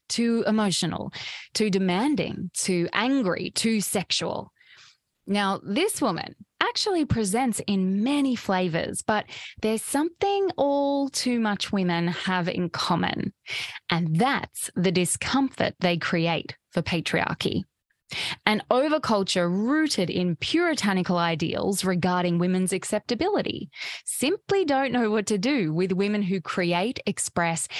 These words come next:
and stand for radical change, other than tear them down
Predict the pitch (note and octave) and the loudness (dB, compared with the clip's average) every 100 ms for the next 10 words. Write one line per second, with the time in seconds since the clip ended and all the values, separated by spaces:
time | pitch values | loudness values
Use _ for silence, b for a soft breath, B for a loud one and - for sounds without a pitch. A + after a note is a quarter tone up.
0 | B B G3 F#3 - - - A3+ G#3+ E3+ | B B -2 0 -2 -4 2 2 4 2
1 | E3 - E3+ E3+ F3+ A#3 C#4 B3+ - B3+ | 2 2 2 2 2 2 0 0 0 2
2 | G3+ - - - B B B B _ G3 | 2 0 -4 -6 B B B B _ 0
3 | B3 D4 C#4+ D4+ D4 - A3 A#3+ C4+ D4+ | 2 2 2 2 0 0 0 2 2 2
4 | A3 E3+ E3 E3+ | 2 2 0 0